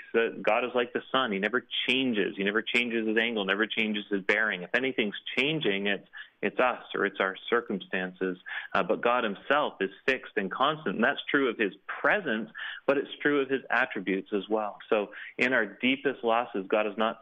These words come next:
ceased to be good. God has not ceased to be righteous. He's not ceased to be holy and loving and kind and all those things we love about him. And so we can look for those attributes and feast on them as we see them. Praise God for them.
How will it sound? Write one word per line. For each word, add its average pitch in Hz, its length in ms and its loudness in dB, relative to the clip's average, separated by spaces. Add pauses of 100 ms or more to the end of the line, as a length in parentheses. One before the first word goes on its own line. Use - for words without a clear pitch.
ceased 113 280 0
to 117 60 -4
be 113 200 -2
good. 113 380 2
God 107 160 0
has 104 160 -2
not 113 260 0
ceased 117 220 -2
to 120 40 -12
be 117 140 2
righteous. 110 680 0
He's 98 180 -4
not 113 220 2 (100)
ceased 120 240 0
to 113 80 -2
be 110 240 -2
holy 117 560 2
and 107 220 -2
loving 110 400 2
and 110 120 -2
kind 110 520 2
and 98 120 0 (380)
all 113 160 4
those 110 220 -2
things 110 200 0
we 101 120 2
love 110 240 0
about 95 280 -2
him. 90 140 -4
And 95 140 -12
so 127 80 2
we 127 100 0
can 113 340 0
look 147 180 0 (100)
for 104 100 0
those 95 200 0
attributes 90 640 -4
and 92 120 -2 (160)
feast 156 300 -2
on 98 160 0
them 92 240 -2 (360)
as 98 140 0
we 101 140 0 (120)
see 143 120 2
them. 90 260 -8 (460)
Praise 110 280 2
God 110 300 0
for 123 140 -2
them. 98 240 -10